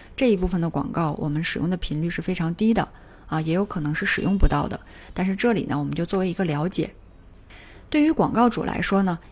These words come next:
亚马逊D S P广告可以最大限度地拓展品牌的知名度。即使没有在亚马逊上进行售卖产品的卖家，也是可以通过D S P来进行广告的投放的。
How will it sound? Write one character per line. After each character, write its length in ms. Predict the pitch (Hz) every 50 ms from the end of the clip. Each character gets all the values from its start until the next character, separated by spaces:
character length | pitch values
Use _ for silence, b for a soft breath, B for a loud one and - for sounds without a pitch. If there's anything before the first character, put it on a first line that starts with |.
| B
亚 100 | - 254
马 160 | 233 190 131 180
逊 180 | - 220 208
D 140 | 196 220 220
S 220 | 208 214 214 -
P 160 | - 269 247 202
广 200 | - - - 226
告 160 | 170 165 165
可 140 | 165 - 208
以 100 | 208 180
最 220 | - - - 311
大 180 | 247 196 170 170
限 280 | - - 226 202 180
度 100 | 170 165
地 100 | 156 156 -
拓 200 | - - 220 202
展 240 | - 156 - -
品 180 | - - - -
牌 160 | 165 165 165
的 80 | 160 185
知 140 | 190 - 214
名 180 | 202 185 190
度。 240 | 208 240 220 - - - - - - - B B B B B B B B -
即 120 | - 262
使 140 | - - 233
没 200 | 175 147 147 190
有 120 | 262 277
在 140 | 220 - 180
亚 120 | 175 175
马 140 | 165 156 160
逊 220 | 170 - 196 185 175
上 180 | 175 165 156
进 160 | 160 - 180
行 140 | 170 180 175
售 200 | 185 - - 285
卖 240 | 220 196 185 170 160
产 360 | 151 - - 147 147 190 240
品 160 | 269 247 -
的 100 | - - -
卖 200 | 180 160 151 151
家， 260 | - 156 156 156 160 B B B B B B B
也 180 | - 175 135 175
是 120 | - -
可 180 | 240 - 208 214
以 100 | 208 180
通 200 | - 170 165 165
过 160 | 165 165 156 208
D 160 | - - 190
S 240 | 170 160 175 - -
P 220 | - - 202 - B B B B B B
来 160 | - 165 165
进 160 | 170 196 196
行 180 | 175 170 160 175
广 200 | - 165 160 165
告 100 | 175 170
的 80 | 165
投 220 | 170 - - - -
放 260 | - - 208 214 180
的。 140 | 143 - -